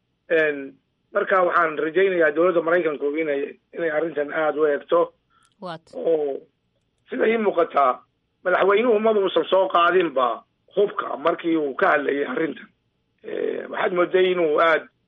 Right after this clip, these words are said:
Speaker 1: awoodda u saaray in dadka, ah, madax xanuunka qaba in wax laga qabto oo, ee,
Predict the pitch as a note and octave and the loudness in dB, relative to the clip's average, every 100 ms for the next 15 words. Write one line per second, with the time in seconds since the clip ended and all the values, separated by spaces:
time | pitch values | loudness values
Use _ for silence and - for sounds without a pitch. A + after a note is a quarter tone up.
0 | - D#3 F#3 G3+ F3 F#3 - D3+ D3 D#3+ | -4 2 2 2 2 2 2 2 4 2
1 | D#3 E3+ D#3+ C#3+ C3 - E3 E3 C#3 B2+ | 0 -2 -4 -6 -12 -2 -2 -2 -2 0
2 | A#2 - _ _ _ _ - C#3+ C3 B2+ | -2 -6 _ _ _ _ -2 0 0 -2
3 | - _ _ _ D#3+ D3+ D#3 F#3 G3+ E3 | -8 _ _ _ -4 -2 2 2 2 0
4 | D3+ D#3 D#3 C#3+ F3+ F3+ D#3+ D3 D3+ E3 | 2 2 2 0 0 0 0 0 2 2
5 | D#3+ D3 - - B2+ B2+ A#2 - _ _ | 2 0 2 0 0 0 -2 -6 _ _
6 | D#3+ C#3 B2 A#2+ | -4 0 0 -2